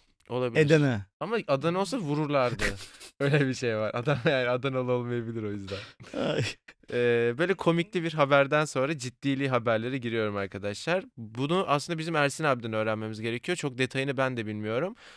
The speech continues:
Speaker 1: Sony'nin Türkiye'de telefondan sonra T V kategorisinde
Speaker 2: Hmm.
Speaker 1: de çıkacağıyla alakalı bazı söylentiler var.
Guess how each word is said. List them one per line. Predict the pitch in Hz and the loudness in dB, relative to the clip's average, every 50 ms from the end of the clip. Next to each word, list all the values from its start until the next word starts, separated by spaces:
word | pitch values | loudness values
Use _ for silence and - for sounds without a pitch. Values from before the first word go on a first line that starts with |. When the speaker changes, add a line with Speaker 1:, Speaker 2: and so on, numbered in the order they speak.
| - _ | -20 _
Speaker 1:
Sony'nin | - - - - 196 226 226 196 170 180 220 269 - _ - | -16 -6 0 2 2 2 2 2 0 0 -2 -4 -10 _ -12
Türkiye'de | - - 185 196 - - 160 156 165 208 | -6 -6 -6 -4 -2 -2 0 0 0 -4
telefondan | - - 156 143 151 147 - 156 156 156 170 175 165 | -4 -2 -2 -2 -2 -2 -2 -4 -4 -2 -2 -4 -4
sonra | - 180 185 202 | -4 -6 -8 -8
T | - - 160 151 147 | -6 -4 -4 -4 -2
V | 175 170 | -2 -4
kategorisinde | - 165 147 - 139 123 127 127 170 160 147 135 123 | -4 -4 -6 -6 -4 -4 -2 -2 0 0 0 0 0
Speaker 2:
Hmm. | 117 107 | 0 0
Speaker 1:
de | 190 196 185 - - | -2 -2 -4 -6 -12
çıkacağıyla | - - - - - 147 135 143 151 156 156 143 131 127 120 | -14 -14 -10 -6 -6 -4 -2 -2 -2 0 0 0 0 0 0
alakalı | 117 117 113 110 - 151 151 170 151 | 0 0 -2 -2 -4 -6 -8 -4 -2
bazı | 147 135 135 151 165 | 0 0 0 -2 -4
söylentiler | - 147 135 131 131 127 127 - - 127 127 117 | -6 -4 -2 -2 -2 -4 -4 -6 -4 -2 -2 -2
var. | 107 110 131 175 208 - | 0 -2 -4 -6 -6 -10